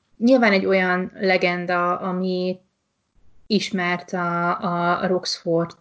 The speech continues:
ö, történetében és ugye a Roxfordba járók körében, de egészen mostanáig valóban a legtöbben ezt csak legendaként könyvelték el,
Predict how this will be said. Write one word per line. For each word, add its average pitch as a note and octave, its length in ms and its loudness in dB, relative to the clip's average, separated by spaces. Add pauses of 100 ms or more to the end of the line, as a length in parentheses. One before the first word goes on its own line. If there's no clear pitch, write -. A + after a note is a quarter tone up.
ö, E3 360 2 (100)
történetében F3+ 720 2
és F3 140 -2
ugye E3+ 140 0
a E3+ 40 2
Roxfordba E3+ 540 2
járók E3 640 2 (240)
körében, G3+ 760 4 (280)
de F#3 760 2
egészen A3 440 2
mostanáig G3 920 0 (340)
valóban F3+ 420 2
a F3+ 60 2
legtöbben F3+ 540 -2
ezt E3+ 240 -4
csak E3 400 -4
legendaként D#3+ 1080 -2 (200)
könyvelték E3 760 -2
el, C#4 300 -2